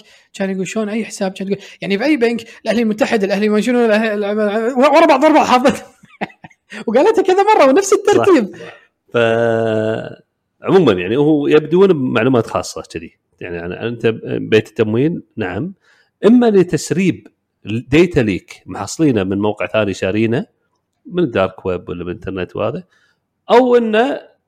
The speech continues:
Speaker 2: عارفينه بطريقة ما، أو يسحبونه منك وأنت ما تحس. أنت، أنت هني تأمن، عرفوا اسمي، عرفوا الحساب، عرفوا كذا، ترد عليهم، هني خلاص.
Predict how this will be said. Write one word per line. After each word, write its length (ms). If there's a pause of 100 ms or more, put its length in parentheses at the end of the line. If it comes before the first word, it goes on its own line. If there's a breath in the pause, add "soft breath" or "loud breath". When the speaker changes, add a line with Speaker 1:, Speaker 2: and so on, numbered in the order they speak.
(180)
Speaker 2:
عارفينه 400
بطريقة 500
ما، 180
أو 280
يسحبونه 460
منك 340
وأنت 160
ما 120
تحس. 640
أنت، 160
أنت 280
هني 240
تأمن، 500
عرفوا 380
اسمي، 480
عرفوا 440
الحساب، 880
عرفوا 300
كذا، 400 (500 soft breath)
ترد 220
عليهم، 540 (480)
هني 520
خلاص. 680